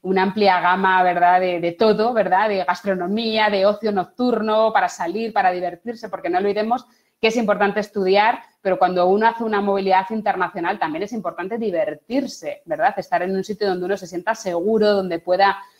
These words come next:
conocer a gente, donde pueda salir tranquilamente,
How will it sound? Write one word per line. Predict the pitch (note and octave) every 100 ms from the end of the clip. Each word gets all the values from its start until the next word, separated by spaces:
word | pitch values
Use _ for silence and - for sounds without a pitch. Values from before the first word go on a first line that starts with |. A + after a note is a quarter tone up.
| _
conocer | G3 F#3+ F3+ F#3
a | F3
gente, | - G#3+ G#3+
donde | G3+ F#3+ E3+
pueda | G3+ G3+
salir | G3+ F3 G3 G3
tranquilamente, | E3+ D#3+ F#3+ F3+ F3 G3 G#3 G#3+ A3 A#3